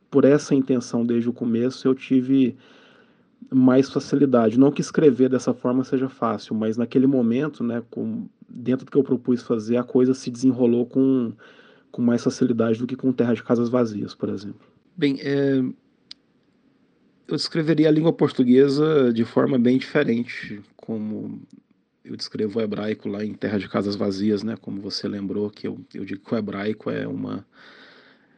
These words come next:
a língua hebraica é uma língua ríspida, arenosa, né? E, de fato, é rascante, né? Mas isso, pelo som mesmo, que você não entenda uma palavra de hebraico, é fácil, é fácil perceber isso.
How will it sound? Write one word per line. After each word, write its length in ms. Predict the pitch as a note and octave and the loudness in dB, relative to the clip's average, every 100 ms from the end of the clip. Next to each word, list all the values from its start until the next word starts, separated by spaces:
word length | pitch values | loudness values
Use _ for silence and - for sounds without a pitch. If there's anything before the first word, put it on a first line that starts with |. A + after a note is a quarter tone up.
| _ _ _ - | _ _ _ -4
a 80 | |
língua 220 | G#2 G#2+ G#2+ | -2 2 0
hebraica 400 | F#2+ G#2 G#2 G#2+ | 0 -4 -2 0
é 40 | |
uma 140 | A2 | 0
língua 440 | G#2+ G#2+ G#2+ G#2+ F#2 | 0 0 0 0 -2
ríspida, 640 | G#2 G#2 A#2 - G#2 G2+ | 0 2 2 -2 -4 -2
arenosa, 720 | G#2 G#2 F#2+ A2 A#2 G#2 G2 | -2 -2 -2 0 0 0 -2
né? 280 | G2+ A2 G#2 G#2+ - | -4 -4 -4 -8 -8
E, 200 | A2+ F#2+ | -6 -4
de 120 | G2 | -6
fato, 380 | - G#2 G#2 - | -6 -4 -4 -4
é 80 | G#2+ | -6
rascante, 800 | A2+ A2+ - - A#2 A#2+ - G#2 | -4 -4 -4 -2 0 0 -4 -8
né? 160 | G#2 | -8
Mas 360 | G#2 A2 A2 - | -8 -10 -12 -10
isso, 200 | - - | -10 -6
pelo 200 | - A#2 | -2 -2
som 300 | - - B2 | -2 -2 0
mesmo, 280 | A#2 A#2+ B2 | 2 0 -2
que 100 | - | -4
você 100 | B2 | -2
não 80 | B2 | -2
entenda 300 | A#2+ A#2 A#2+ | -2 -2 -2
uma 120 | A2 | -2
palavra 380 | - A2+ G#2+ A2 | -2 -2 -2 -2
de 100 | G#2+ | -2
hebraico, 460 | G2+ G#2 G#2+ - | -2 -2 -2 0
é 80 | A#2 | -2
fácil, 380 | - - - - | -2 -4 -4 -4
é 80 | - | -8
fácil 320 | - A#2 A2+ | -2 -2 0
perceber 420 | - A#2 B2 A2+ A2 | -2 0 0 2 2
isso. 300 | G#2 - | 0 -4